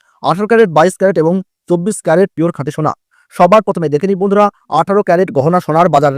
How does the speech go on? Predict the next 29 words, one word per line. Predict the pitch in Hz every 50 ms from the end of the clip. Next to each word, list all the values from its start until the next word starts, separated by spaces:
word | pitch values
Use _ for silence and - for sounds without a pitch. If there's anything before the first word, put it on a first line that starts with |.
| 147
রেট। | 160 170 147 - - _ _ _ _ _ -
যে | 143 - 196 214
সোনার | - 214 214 226 220
মধ্যে | 220 220 214 -
পঁচিশ | 170 160 - 190 190 - -
পার্সেন্ট | 151 156 165 - - 196 190 - -
খাদের | - 135 151 180 185 -
পরিমাণ | 165 160 170 175 165
মেশানো | 143 139 - 165 160 151
হয়, | 147 160 160 131 - - _ _ _ -
তার | - 135 135
কারণে | - 143 156 180 202 208 196 _ _ - 120 143
একুশ | - - 208 202 - -
ক্যারেট, | 208 202 220 - _ _ - 123
বাইশ | 127 139 170 180 -
ক্যারেটের | - 196 190 180 196 147
তুলনায় | 170 160 160 175 180
দাম | 156 151 147 147 135 -
কম | - 165 170 160
হয় | 185 190 185 - -
সব | 165 165 151 - -
সময়। | 170 180 175 135 85 - _ _ _ _ -
আঠারো | - 156 165 190 190 202 208
ক্যারেট | - 175 165 165 190 185 _ - - _ _
গহনা | - 135 139 147 151 151
সোনার | - - 147 156 160 147 - - _ _ _ _ _ _ _ _ _ -
আজ | 123 135 151 - 170 - - _ _ - 151 175
এক | 190 175
গ্রাম | 214 220 220